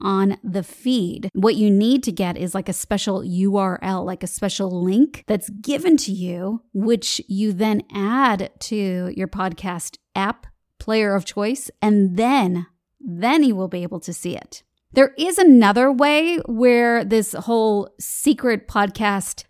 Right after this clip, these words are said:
thing is happening, which is called a subscription. So you will actually see it show up on your feed. So for example, there's one called, I think it's called The Juicy Scoop. And that is a paid subscription-based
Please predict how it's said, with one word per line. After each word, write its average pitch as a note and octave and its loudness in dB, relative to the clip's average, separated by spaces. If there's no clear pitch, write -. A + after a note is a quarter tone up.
thing A#3 4
is G3 -6
happening, A#3 2
which G#3 0
is G3+ -2
called G#3 0
a G3+ -2
subscription. C4+ 0
So A#3+ 4
you A#3 4
will C#4 6
actually G3+ 0
see G3+ -2
it F#3+ 0
show G3 -4
up F#3 -4
on G3 4
your A3+ 0
feed. B3+ -2
So G#3+ 0
for G#3+ -4
example, G#3+ 0
there's G#3 0
one G#3+ 2
called, G#3 2
I F3+ -4
think G#3+ 0
it's G3+ -4
called F3+ -4
The F#3 -4
Juicy F3+ -6
Scoop. - -6
And G3+ 2
that G#3 0
is G#3+ -2
a G3 -4
paid G3 -4
subscription-based F3+ -8